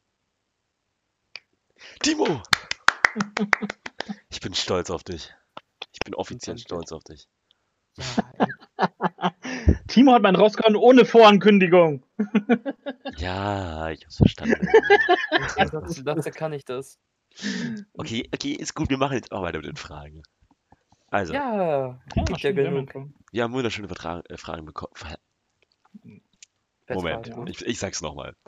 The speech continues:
Speaker 1: Wir haben wunderschöne Fragen bekommen im Abstiegskummerkasten. Das ist wunderschön. Jetzt kann ich auch sprechen, ohne mich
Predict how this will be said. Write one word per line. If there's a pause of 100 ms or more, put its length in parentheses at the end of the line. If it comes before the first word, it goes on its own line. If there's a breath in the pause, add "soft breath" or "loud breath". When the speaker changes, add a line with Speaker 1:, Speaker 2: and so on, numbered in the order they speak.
(140)
Speaker 1:
Wir
haben
wunderschöne
Fragen
bekommen
im
Abstiegskummerkasten.
Das
ist
wunderschön. (280 soft breath)
Jetzt
kann
ich
auch
sprechen,
ohne
mich